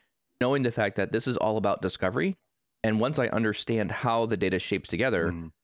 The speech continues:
Speaker 1: Power Query documents every single step I did. Here's, here's what I need to do. I need these columns from this table. I need to merge that with this other information. You know, we know how to get there.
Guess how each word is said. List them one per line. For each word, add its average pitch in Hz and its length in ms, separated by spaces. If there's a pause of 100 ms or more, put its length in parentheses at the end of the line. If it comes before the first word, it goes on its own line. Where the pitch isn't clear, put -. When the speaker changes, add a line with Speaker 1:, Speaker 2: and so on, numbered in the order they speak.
(120)
Speaker 1:
Power 113 180
Query 113 200
documents 98 420
every 87 180
single 98 240
step - 220
I 82 40
did. - 280 (320)
Here's, 117 180
here's 123 300
what 131 100
I 123 40
need 120 120
to 113 100
do. 85 280 (340)
I 92 100
need 95 300 (140)
these 110 200
columns 117 520 (160)
from 90 180
this 98 180
table. 104 460 (380)
I 98 60
need 104 260
to 82 340 (400)
merge 117 260
that 110 200
with 87 140
this - 220
other 82 200
information. 113 640 (800)
You 107 60
know, 87 220
we 117 120
know 110 100
how 117 100
to 104 80
get 90 180
there. 82 280